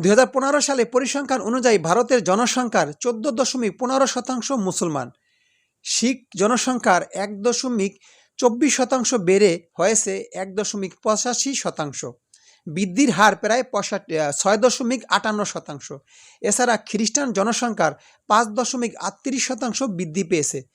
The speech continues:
দুই হাজার পনেরো সালে পরিসংখ্যান বলছে, ভারতের খ্রিস্টান জনসংখ্যার হার দুই দশমিক চব্বিশ থেকে দুই দশমিক ছত্রিশ শতাংশ হয়েছে।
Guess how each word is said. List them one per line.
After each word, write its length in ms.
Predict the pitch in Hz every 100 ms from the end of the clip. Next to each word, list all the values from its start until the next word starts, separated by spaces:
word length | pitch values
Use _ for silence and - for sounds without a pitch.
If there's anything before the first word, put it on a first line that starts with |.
| _ _ _ -
দুই 120 | 165
হাজার 180 | 202 240
পনেরো 380 | 233 254 277 294
সালে 260 | - 269
পরিসংখ্যান 600 | 220 240 247 - 262 269 190
বলছে, 320 | 208 202 170
ভারতের 480 | 143 190 247 233 190
খ্রিস্টান 420 | - 185 196 277 214
জনসংখ্যার 540 | 190 220 247 214 214
হার 240 | 160 175 - - - - -
দুই 200 | 160 202
দশমিক 500 | 214 233 247 226 214
চব্বিশ 400 | 247 220 277 240
থেকে 220 | 269 208
দুই 220 | 170 156 202
দশমিক 440 | 202 233 220 214
ছত্রিশ 480 | - 190 - 214 -
শতাংশ 420 | 208 220 214 -
হয়েছে। 600 | 330 160 156 151 - 123